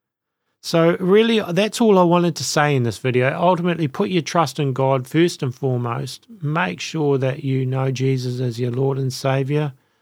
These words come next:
That is the number one priority. All of us need to do that first and then, you know, seek God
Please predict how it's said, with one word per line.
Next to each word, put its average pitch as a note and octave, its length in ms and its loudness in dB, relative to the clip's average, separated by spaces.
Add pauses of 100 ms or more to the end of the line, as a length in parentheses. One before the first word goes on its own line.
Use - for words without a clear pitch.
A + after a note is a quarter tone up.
(280)
That D#3 200 -6
is B2+ 220 -2
the B2 100 -2
number C3+ 360 0
one B2+ 280 0
priority. B2+ 680 -2 (840)
All F#3 320 4
of C3+ 140 0
us A#2 200 -6
need C3 240 -2
to C3+ 80 -4
do C3 280 0
that B2+ 320 -8
first C#3 640 -2
and C#3+ 180 -4
then, C#3+ 320 -4 (240)
you B2 120 -8
know, C3+ 280 -8 (200)
seek - 360 -8
God B2 400 -2